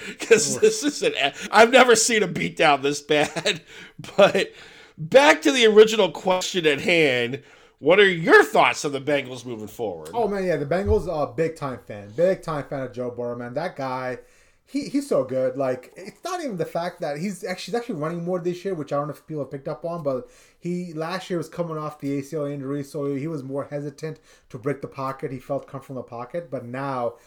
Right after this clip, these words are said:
Speaker 2: like, they're really using him. Like, I saw a couple of plays where, like, they actually, like, used him as, like, a running back almost, and I'm like, "Wait a minute." That's kind of insane. So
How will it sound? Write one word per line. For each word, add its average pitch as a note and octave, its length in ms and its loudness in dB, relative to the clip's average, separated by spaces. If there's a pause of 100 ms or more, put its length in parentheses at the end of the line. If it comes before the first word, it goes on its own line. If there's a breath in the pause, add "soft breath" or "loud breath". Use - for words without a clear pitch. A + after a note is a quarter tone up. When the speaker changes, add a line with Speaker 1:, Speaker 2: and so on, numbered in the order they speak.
(180 soft breath)
Speaker 2:
like, A#2+ 200 -10
they're F#3 160 2
really D3 280 -4
using A#2+ 280 -10
him. G2+ 120 -18
Like, A2+ 160 -12
I G3+ 120 -6
saw G3 400 -4
a B2+ 40 -8
couple F3 320 -8
of D3 120 -6
plays D#3 360 -6
where, C3+ 200 -4
like, B2 240 -6
they D3 80 -4
actually, D3+ 320 -10
like, A2+ 200 -8
used B2+ 260 -8
him C#3 120 -8
as, A#2+ 180 -8
like, A2+ 160 -12
a A2+ 60 -14
running C#3+ 260 -10
back C4 240 -8
almost, C4 400 -6
and E3 100 -10
I'm C#3+ 80 -10
like, C3 220 -12
"Wait G#3 200 0
a C#3 40 -4
minute." C3 460 -10 (340 soft breath)
That's G3 220 -6
kind C#3 220 -8
of A2 80 -12
insane. B2 520 -12
So C#3+ 440 -2